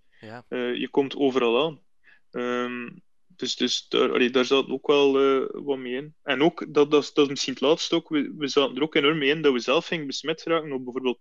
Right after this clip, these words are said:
Speaker 2: het einde van die maatregelen. Dus stel dat ze alles gingen blijven vasthouden met, "We mogen open doen, enkel ons platengedeelte, niet de horeca."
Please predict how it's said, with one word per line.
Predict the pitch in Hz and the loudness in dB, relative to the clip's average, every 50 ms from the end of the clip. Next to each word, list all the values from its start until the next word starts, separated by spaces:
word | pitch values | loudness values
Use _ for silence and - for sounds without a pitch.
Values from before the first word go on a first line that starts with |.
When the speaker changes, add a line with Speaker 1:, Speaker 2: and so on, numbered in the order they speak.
| _ _ | _ _
Speaker 2:
het | _ - | _ -2
einde | 143 147 165 175 160 123 | -2 0 0 0 -2 -2
van | 131 120 | -4 -6
die | 120 117 | -8 -8
maatregelen. | 117 113 110 113 - - - 104 120 131 _ _ _ _ - - - - _ _ _ - | -8 -6 -6 -6 -8 -8 -10 -10 -10 -12 _ _ _ _ -20 -20 -20 -20 _ _ _ -4
Dus | - - - - - - - _ _ - | -4 -4 -4 -4 -10 -14 -20 _ _ -16
stel | - - - - 139 151 156 | -14 -6 0 2 4 4 4
dat | 143 143 131 | 4 4 4
ze | 127 135 131 120 | 6 6 4 4
alles | - - 147 151 147 - | 4 2 2 2 2 0
gingen | - 147 139 135 | -2 -4 -2 2
blijven | 131 135 131 127 117 | 4 4 4 2 0
vasthouden | 113 131 143 - - - 151 156 160 160 160 151 - | 0 -2 -2 -2 0 0 2 2 2 0 -2 -6 -8
met, | - 135 127 - - | -8 -8 -8 -8 -8
"We | - 135 | -8 -4
mogen | 135 135 131 120 127 | -2 -2 -2 0 0
open | 127 139 147 175 160 | 0 0 0 0 -2
doen, | 143 147 147 135 | -4 -4 -4 -4
enkel | - 135 135 - 143 | -8 -8 -4 -2 -2
ons | 135 131 123 - | -2 -2 -2 -2
platengedeelte, | - - 123 147 156 - 151 147 143 151 160 156 - 147 | 0 0 0 2 2 0 -2 0 0 0 -2 -2 -4 -6
niet | 139 143 143 | -8 -6 -4
de | - | -4
horeca." | 123 120 127 139 156 156 - 165 175 175 | 0 2 2 2 2 0 -4 -4 -6 -6